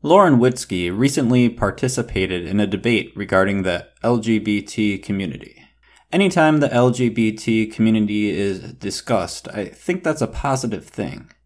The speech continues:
I think it is a conversation we need to continue to have. However, this debate was a disappointment to me. I would have liked to see Blair and Carlin challenge Lauren on her claims.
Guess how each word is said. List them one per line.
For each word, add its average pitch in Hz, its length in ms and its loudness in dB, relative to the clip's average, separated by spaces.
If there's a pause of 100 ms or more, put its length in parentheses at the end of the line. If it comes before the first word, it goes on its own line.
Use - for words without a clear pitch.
(200)
I 143 40 -4
think 190 180 2
it 180 80 4
is 165 100 4
a 143 60 -2
conversation 139 760 0
we 123 100 4
need 135 220 2
to 123 100 -4
continue 143 540 -2
to 123 160 -4
have. - 680 -6 (460)
However, 120 500 4
this 143 520 -4
debate 127 340 2
was 110 160 -2
a 101 220 -4 (100)
disappointment 113 720 -4
to - 100 -18
me. - 300 -16 (320)
I - 60 -12
would 202 100 6
have 185 140 2
liked 160 220 4
to 147 60 -4
see 135 180 0
Blair 123 500 2
and 104 400 -2
Carlin 117 760 2
challenge 143 460 0
Lauren 92 420 -4
on 98 200 -6
her 98 160 -10
claims. - 640 -12